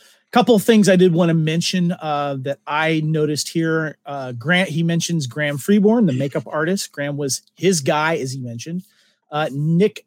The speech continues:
Maley, the special effects makeup co-designer who designed the Kurgan prosthetic look. Uh, James, uh, Atchison developed, he's the costume designer. He developed the look of the Kurgan.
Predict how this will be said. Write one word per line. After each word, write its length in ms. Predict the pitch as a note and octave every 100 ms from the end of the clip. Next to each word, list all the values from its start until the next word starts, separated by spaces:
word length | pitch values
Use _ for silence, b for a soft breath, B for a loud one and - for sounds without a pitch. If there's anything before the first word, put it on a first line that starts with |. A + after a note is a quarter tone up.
| D#3
Maley, 520 | D#3 E3 F#3+ A3 A#3+
the 60 | C#3
special 400 | - D#3+ F3 D#3
effects 480 | B2 F3 D3+ -
makeup 440 | C#3+ C#3+ D#3+ D#3+ - _
co-designer 880 | - - F3 D3+ D3 C#3 D3+ D#3 F3
who 120 | D3
designed 380 | C3 B2+ D3 C#3+
the 60 | B2+
Kurgan 500 | - E3+ C#3+ C#3+ B2+
prosthetic 540 | C#3 B2 C#3+ B2+ -
look. 320 | C3 G3 - b b b b b -
Uh, 160 | D3
James, 420 | C3+ F3 F3 E3+
uh, 240 | - D3 C#3+
Atchison 640 | D#3+ F3 F#3 - G#3 G3 F#3+ _ _ _ D3+ B2
developed, 580 | D3 B2 D#3+ E3 - -
he's 280 | C#3 D#3+ B2+
the 80 |
costume 440 | C#3 F3 F#3+ - G3+
designer. 560 | E3+ D#3+ F3 F#3 F#3+ F3
He 420 | D3+ D#3 D3+ D3+
developed 360 | B2+ C#3 C3+
the 60 | A#2
look 340 | A#2 C3 F#3
of 60 | F#3+
the 60 | F#3+
Kurgan. 520 | - G3+ F#3+ A3